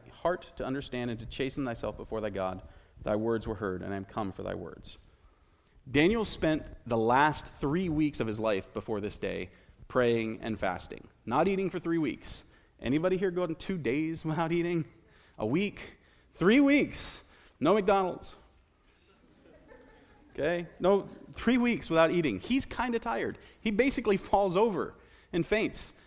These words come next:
And God sends an angel to him to tell him, "Look, I've been trying to get to you. Since the day you started praying, what, what, what was in your way?" Verse thirteen, "The prince of the kingdom of Persia withstood me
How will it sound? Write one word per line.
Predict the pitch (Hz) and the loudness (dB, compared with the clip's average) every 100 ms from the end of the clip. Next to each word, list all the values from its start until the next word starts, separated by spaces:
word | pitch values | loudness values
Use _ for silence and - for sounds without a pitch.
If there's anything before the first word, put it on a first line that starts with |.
| _ | _
And | 131 127 | -2 2
God | 156 190 | 2 2
sends | 214 196 | 0 2
an | 180 | 2
angel | 156 226 202 | 2 0 0
to | 180 | 0
him | 160 165 | 0 0
to | 151 | 0
tell | 170 156 | 2 2
him, | 110 113 | 2 2
"Look, | - - | 0 0
I've | 131 | -2
been | 165 | -2
trying | 156 165 180 165 | 0 0 2 0
to | |
get | 113 120 - | 0 -2 -2
to | 98 | -8
you. | 87 | -8
Since | - 175 | -2 -2
the | - | 0
day | 160 165 | 4 4
you | 233 220 | 4 2
started | - 180 131 | 2 2 2
praying, | 139 123 78 - - _ _ | 0 -2 -2 -10 -20 _ _
what, | - 151 | 0 2
what, | 160 196 | 4 4
what | 196 | 6
was | 202 180 | 6 4
in | 175 | 4
your | 143 | 4
way?" | 208 92 - - - _ _ | 2 2 -2 -14 -20 _ _
Verse | 113 120 | -2 0
thirteen, | 147 135 165 147 | 0 2 2 2
"The | 139 | 0
prince | - - 269 262 | -2 2 4 4
of | 240 | 0
the | |
kingdom | 226 220 202 | 0 2 2
of | 160 | 0
Persia | 190 165 156 | 0 0 0
withstood | 147 - - 196 160 | -2 -6 0 0 2
me | 113 98 | -2 -4